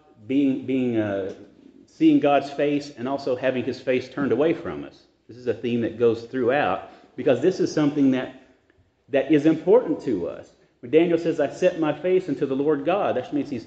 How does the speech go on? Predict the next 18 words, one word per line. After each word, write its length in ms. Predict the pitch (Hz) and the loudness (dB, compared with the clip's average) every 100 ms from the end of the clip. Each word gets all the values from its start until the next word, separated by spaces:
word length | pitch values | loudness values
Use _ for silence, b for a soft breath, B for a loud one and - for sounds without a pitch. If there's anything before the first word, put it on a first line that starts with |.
| - | -14
he's 160 | 123 | -18
turning 380 | - - 151 165 | -16 -6 0 2
his 120 | 165 | 0
will 320 | 139 175 180 127 | 0 2 2 0
toward 440 | - 135 98 90 | -2 -2 -2 -4
the 60 | 92 | -10
things 300 | 98 90 101 | -10 -10 -10
of 120 | - | -8
God. 260 | 135 78 | -6 -6
He's 160 | 76 95 | -8 -12
turning 280 | - 135 151 | -8 -4 -2
his 100 | 123 | -2
will 280 | 120 113 110 | 0 2 0
toward 600 | - 175 110 85 92 - _ _ _ | -4 -2 0 0 -4 -12 _ _ _
God's. 340 | 139 101 82 - | -4 -2 -4 -8
He's 120 | 101 | -4
making 280 | 117 143 151 | -2 0 0
himself 380 | 113 110 101 | -2 -2 -2